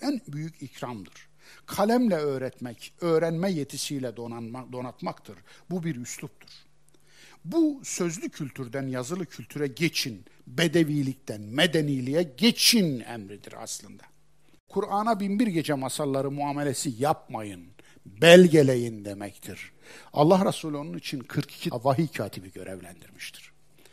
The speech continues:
Hem okuyan hem de yazan bir ümmet olun demektir. Yani kayda geçirin. Yazıyı yeren seçkinci kültürlere karşı yaygınlaşmasına teşvik ve destektir.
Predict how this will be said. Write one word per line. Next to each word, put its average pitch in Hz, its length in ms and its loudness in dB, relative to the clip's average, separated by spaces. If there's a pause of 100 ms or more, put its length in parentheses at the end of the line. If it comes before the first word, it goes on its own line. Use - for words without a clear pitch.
(360)
Hem 233 280 4
okuyan 139 460 -4
hem 165 300 -2
de 131 40 -2
yazan 127 460 -2
bir 127 100 -2
ümmet 123 460 -8
olun 98 300 -16
demektir. - 460 -20 (960)
Yani 180 460 4 (160)
kayda 131 440 0
geçirin. 95 540 -8 (280)
Yazıyı 202 500 6
yeren 185 400 6
seçkinci 180 680 0
kültürlere 139 600 -2
karşı 190 520 -2 (240)
yaygınlaşmasına 165 1080 0
teşvik - 500 -6
ve 120 140 -4
destektir. 107 640 -8